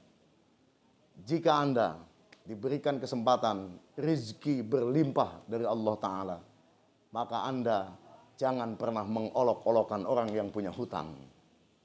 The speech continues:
Jika Anda diberikan kesempatan untuk memiliki ilmu dan pengetahuan, maka Anda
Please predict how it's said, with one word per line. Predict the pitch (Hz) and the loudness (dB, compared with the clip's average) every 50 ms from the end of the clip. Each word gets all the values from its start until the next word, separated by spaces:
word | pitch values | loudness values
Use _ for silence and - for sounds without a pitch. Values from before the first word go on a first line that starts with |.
| _ _ _ _ _ _ _ _ _ _ _ _ _ _ _ _ | _ _ _ _ _ _ _ _ _ _ _ _ _ _ _ _
Jika | - - 147 143 - 143 143 147 | -6 -4 -2 2 4 4 4 4
Anda | 143 143 131 123 113 101 90 82 80 - - - _ | 4 4 4 4 4 2 0 -4 -12 -18 -20 -20 _
diberikan | - 101 127 120 104 143 143 139 - 135 131 131 110 | -10 -8 -8 -4 0 0 2 2 4 2 2 2 0
kesempatan | 127 - 131 117 107 123 120 117 - 107 95 92 90 82 78 - - - _ _ _ _ _ _ - | -2 -2 -2 0 2 4 4 4 2 0 -2 -2 -6 -10 -14 -18 -20 -20 _ _ _ _ _ _ -6
untuk | 151 170 165 156 160 165 151 - - - | -4 -4 -4 -2 -2 -2 -2 -2 -4 -6
memiliki | 127 135 139 143 151 151 156 156 170 175 | -4 -2 0 2 4 2 2 0 0 4
ilmu | 190 180 185 180 175 175 170 170 160 | 8 8 8 8 8 6 6 6 8
dan | 139 170 160 151 143 | 8 10 8 8 8
pengetahuan, | 131 147 156 143 - 143 131 135 135 131 117 101 87 80 80 - - _ _ _ _ _ _ _ _ - | 6 6 6 6 6 6 6 6 6 6 6 4 2 -4 -10 -14 -20 _ _ _ _ _ _ _ _ -8
maka | 104 110 107 - 110 98 | -6 -4 -2 0 0 0
Anda | 117 123 123 113 113 110 95 90 90 90 92 | 0 -2 -2 0 0 0 0 0 -2 -8 -14